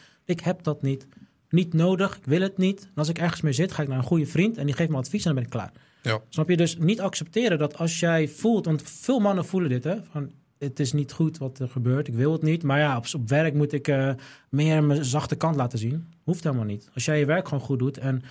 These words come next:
Speaker 1: kort en bondig kunt vertellen wat nodig is en strategisch kunt zijn en daar misschien assertief in bent, dat is gewoon prima. Wordt trouwens echt gewaardeerd, hè, want dat is vaak authentiek. Eh, dus ik zou mannen willen meegeven dat als je het hier niet mee eens bent,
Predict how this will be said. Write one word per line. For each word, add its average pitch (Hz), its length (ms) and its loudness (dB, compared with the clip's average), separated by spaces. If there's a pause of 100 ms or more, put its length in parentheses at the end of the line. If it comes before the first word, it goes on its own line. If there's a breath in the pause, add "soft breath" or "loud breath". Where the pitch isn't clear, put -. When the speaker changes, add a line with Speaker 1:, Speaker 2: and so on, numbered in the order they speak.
(220 loud breath)
Speaker 1:
kort 208 160 4
en 170 100 4
bondig 170 340 2
kunt 156 340 -2 (200)
vertellen 175 380 2
wat 143 200 -2
nodig 175 380 4
is 160 260 -2 (380)
en 151 220 2
strategisch 170 520 0
kunt 151 180 0
zijn 143 360 2 (440 loud breath)
en 147 120 2
daar 147 180 4
misschien 156 280 0
assertief 156 480 0
in 151 120 4
bent, 135 440 -2
dat 143 120 -2
is - 60 -4
gewoon 156 180 2
prima. 135 420 -2 (220)
Wordt 165 220 2
trouwens 175 280 2
echt 175 140 -2
gewaardeerd, 151 420 0
hè, 139 100 0
want 143 140 -2
dat 156 80 0
is - 80 -4
vaak 160 180 -2
authentiek. 147 540 -4 (640 soft breath)
Eh, 135 340 4
dus 143 160 0
ik 160 100 -4
zou 151 200 2
mannen 175 220 2
willen 151 180 4
meegeven 139 500 0 (140)
dat 139 220 -4
als - 200 -2
je 165 60 2
het 160 100 0
hier 156 120 4
niet 165 100 4
mee 143 160 2
eens 165 160 0
bent, 131 300 -2